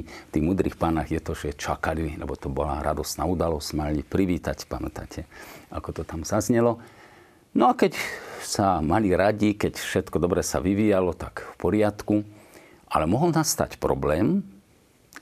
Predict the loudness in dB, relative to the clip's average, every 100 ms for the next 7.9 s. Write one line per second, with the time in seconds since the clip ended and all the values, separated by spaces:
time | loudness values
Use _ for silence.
0 | -4 0 0 -2 -2 -2 -6 -10 -14 -20
1 | _ -6 -2 0 0 -2 -4 0 0 0
2 | -4 -14 -20 -20 -4 0 0 2 -2 0
3 | -2 -2 -2 -2 -4 -12 -20 -20 -20 _
4 | _ _ -6 -4 0 0 0 2 2 2
5 | 0 -2 -2 -2 -4 -2 0 2 0 0
6 | 0 0 -2 -2 -2 0 0 0 0 2
7 | 2 2 0 0 0 0 -2 -8